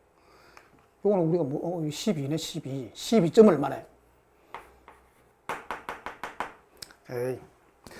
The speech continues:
그럼 여기서 우리가 뭔데? 요 세, 부등식 세 개를 다 만족하는 N의 값은 열두 개가 맞죠? 열두 개.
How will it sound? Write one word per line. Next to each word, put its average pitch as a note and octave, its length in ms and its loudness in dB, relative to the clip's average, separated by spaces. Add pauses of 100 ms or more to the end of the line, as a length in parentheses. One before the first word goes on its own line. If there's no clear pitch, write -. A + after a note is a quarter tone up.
(480)
그럼 B3+ 240 12
여기서 C4 260 12
우리가 G#3 200 8
뭔데? E3 320 2
요 B3+ 440 12
세, - 240 -12
부등식 B3 400 6
세 F#3+ 120 4
개를 G#3+ 140 8
다 D3+ 160 2
만족하는 A3+ 420 8
N의 A#3+ 200 6
값은 G#3+ 400 4 (560)
열두 A3 540 8
개가 G3 240 4
맞죠? D#3 400 2 (800)
열두 F3 400 2
개. E3 220 4